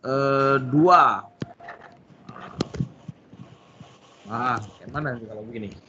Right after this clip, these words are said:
Pak, nggak diajarin, Pak. Yang tadi contohnya langsung ada titiknya, kan gitu ya? Nah, ingat di sini,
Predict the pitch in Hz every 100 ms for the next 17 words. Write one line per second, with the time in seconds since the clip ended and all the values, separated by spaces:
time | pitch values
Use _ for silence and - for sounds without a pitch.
0 | - - 156 - - - - - 113 -
1 | - - 117 131 123 135 135 160 175 170
2 | 113 131 139 135 147 165 175 165 156 143
3 | 139 143 165 156 160 151 147 147 143 165
4 | 165 156 185 175 175 127 - - - -
5 | - - - 117 113 104 - - - -
6 | - - - - 151 185 196 190 156 147